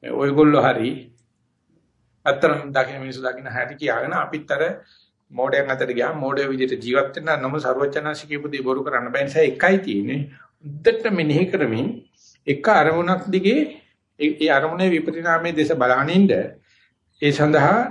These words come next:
අරමුණේ පෞද්ගලික ලක්ෂණ සහ පොදු ලක්ෂණ දැකීමට තරම් විවෘත මනසක්, එහෙම නැත්නම්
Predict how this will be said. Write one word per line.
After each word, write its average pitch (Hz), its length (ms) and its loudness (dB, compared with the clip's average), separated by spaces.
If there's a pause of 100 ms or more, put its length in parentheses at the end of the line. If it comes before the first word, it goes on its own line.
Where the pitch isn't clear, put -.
(1120)
අරමුණේ 127 460 -4
පෞද්ගලික 151 480 0
ලක්ෂණ 127 400 -2
සහ 131 220 0
පොදු 127 200 -10
ලක්ෂණ 147 400 -2
දැකීමට 160 640 -2
තරම් 143 380 2
විවෘත 180 340 2
මනසක්, 120 480 0 (640)
එහෙම 127 160 -4
නැත්නම් 123 440 -2